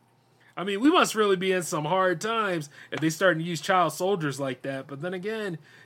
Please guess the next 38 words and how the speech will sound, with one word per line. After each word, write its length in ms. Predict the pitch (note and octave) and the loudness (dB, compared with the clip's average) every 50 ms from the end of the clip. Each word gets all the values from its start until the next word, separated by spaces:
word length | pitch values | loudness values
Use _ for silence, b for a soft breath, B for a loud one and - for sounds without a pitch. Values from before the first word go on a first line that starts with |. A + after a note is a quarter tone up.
| B | B
you 160 | - C3+ C3+ | -4 -4 -2
never 340 | C3+ C3 C#3 C#3+ C#3 D#3 D#3 | 0 2 2 2 2 2 0
know. 180 | E3 F#3+ G3+ F3+ | 0 0 -2 -2
Just 200 | C#3+ C#3+ D#3 D#3 | -2 -4 -8 -10
because 360 | E3+ D#3 - F#3 F3 E3+ D#3+ | -10 -4 -2 0 0 0 0
at 140 | F3 D#3+ - | -4 -4 -6
the 80 | D#3+ | -8
same 400 | C#3+ - - - F3+ F3+ F3+ E3+ | -8 -8 -6 -4 -4 -4 -4 -4
time 540 | D#3 - F3+ F3 E3+ E3+ E3+ E3 D#3+ D3 C#3+ C#3+ B B B B B B B - | -4 -2 -2 -2 -2 -2 -2 -2 -4 -4 -6 -8 B B B B B B B -14
your 300 | B2 C3 D#3 F3 G3+ F#3+ | -4 0 2 2 2 2
freedom 800 | - - F3+ E3+ D#3+ D3 C#3 C3+ C3+ C3 C3 C3 C#3 C#3 C#3+ - _ _ b b b b b b b b | 0 0 0 2 2 4 2 2 2 0 -2 -4 -6 -8 -10 -12 _ _ b b b b b b b b
is 140 | - C3+ B2+ | -10 -10 -4
being 260 | B2+ C#3+ D3 C#3+ C3+ | -2 0 0 0 -2
told 320 | C3+ - D#3 C#3+ C#3 C3+ C3+ | -4 -4 -2 -2 -2 -2 -4
to 120 | - C#3+ | -6 -8
you 200 | C3 C3 C3 B2+ | -6 -6 -6 -4
by 220 | B2 B2+ A#2+ B2 A#2 | -4 -4 -4 -4 -6
them 460 | A#2 B2+ D#3 F3 E3+ C#3 A#2+ A#2+ A#2+ | -4 -4 -2 0 0 -2 -2 -4 -2
doesn't 280 | B2 C3 D3 E3 D#3 | -2 -2 -2 -4 -4
mean 180 | D#3 E3 E3+ E3+ | -4 -4 -2 -2
that 180 | E3 D#3+ D#3 C#3+ | -2 -2 -2 -2
you're 120 | C#3+ D#3 | -2 -2
necessarily 520 | D#3+ E3+ E3 D#3+ - E3+ E3+ D3+ C3+ B2 | -4 -6 -6 -6 -6 -4 -4 -4 -4 -6
free. 320 | A#2+ - - F#3 F#3+ F3 C#3+ | -8 -10 -6 -4 -2 -2 -2
That's 180 | C#3 D3+ D3+ | -2 -2 -4
something 380 | - E3 D3+ D3 C#3+ C#3+ C3 B2 | -4 -6 -6 -6 -8 -12 -14 -14
for 180 | A#2+ - B2 B2+ | -12 -12 -12 -10
you. 540 | B2 C3+ D#3 F3+ F3+ D#3 B2+ A2+ G#2+ A2 B B B B B - | -8 -4 -2 0 0 0 -2 -4 -8 -10 B B B B B -4
Whereas 380 | B2+ C3+ C#3 C#3 C3+ C3+ B2 | -2 0 2 2 2 0 0
they 100 | C3+ C#3+ | 0 -2
probably 420 | C#3 C#3+ E3 D#3+ D3 C#3+ C#3 C#3 D#3 | -2 -2 -2 -2 -2 -2 0 0 2
are 200 | G3+ A#3 A#3 G#3 | 4 4 4 4
doing 260 | E3+ E3+ D#3 C#3+ C#3 | 4 2 2 0 -2
some 160 | C#3+ - C3 | -4 -8 -10
crazy 340 | - - D#3+ D3+ C#3+ C3+ C3+ | -8 -6 -4 -4 -4 -6 -8
crap 360 | - - E3 D3+ C#3+ C#3+ C#3+ | -8 -6 -4 -4 -4 -4 -4
like 240 | C#3+ C#3 C3 C3+ - | -6 -6 -6 -6 -8
this 300 | D3+ D3 C#3 C3 - | -6 -6 -6 -6 -8